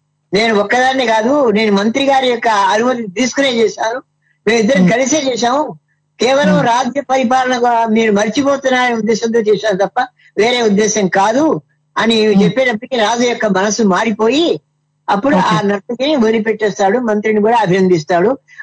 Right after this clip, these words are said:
Speaker 1: ఆ రకంగా మనసు మార్చుకుని అప్పుడు రాజుగారు నిజమైనటువంటి తన యొక్క విద్యుత్ ధర్మ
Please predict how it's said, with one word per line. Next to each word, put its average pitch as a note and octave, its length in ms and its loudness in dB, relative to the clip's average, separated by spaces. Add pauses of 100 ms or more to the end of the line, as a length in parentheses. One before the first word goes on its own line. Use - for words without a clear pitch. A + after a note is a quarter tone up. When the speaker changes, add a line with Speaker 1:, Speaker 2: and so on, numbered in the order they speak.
Speaker 1:
ఆ G#3+ 220 0
రకంగా A#3+ 380 0
మనసు A3 360 -2
మార్చుకుని G#3+ 760 0 (300)
అప్పుడు G3 300 0
రాజుగారు G3+ 560 2 (100)
నిజమైనటువంటి G#3 760 0
తన G#3 100 -2
యొక్క F3+ 460 0 (260)
విద్యుత్ A#3 460 2
ధర్మ G3+ 280 2